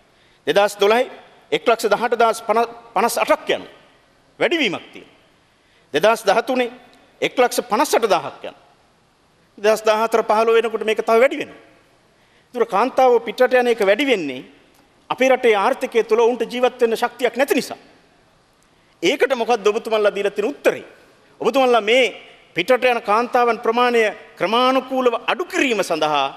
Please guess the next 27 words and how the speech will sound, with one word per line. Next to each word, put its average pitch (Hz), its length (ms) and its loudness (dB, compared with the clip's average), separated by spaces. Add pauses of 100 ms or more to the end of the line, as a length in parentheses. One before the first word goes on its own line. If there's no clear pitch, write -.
(400)
ආර්ථිකය 180 540 0
තුළ 170 220 -2
යම් 170 160 0
වැඩපිළිවෙලක් 160 480 -2
ඉදිරිපත් 160 400 -4
කරලා 156 240 -4
තියෙනවද? 247 400 -2 (560)
මේ 208 320 -2
අයවැය 254 360 2
ලේඛනය 208 320 -2
තුළ 175 200 -10
තියෙනවද 185 420 -4
එහෙම 101 140 -14
එකක්? 87 140 -20 (1080)
ඔබතුමන්ලා 220 440 0
මොකක්ද 208 240 0
අයවැය 262 280 2
ලේඛනය 156 300 -4
කරලා 95 220 -10
තියෙන්නේ? - 340 -20 (880)
මෙහෙ 156 340 -2
ජීවත් 269 380 0
වෙන්න 254 180 2
බැරුව 247 240 2 (220)
බොහොම 185 220 2
අමාරුවෙන් 247 520 2 (240)
රට 214 160 -4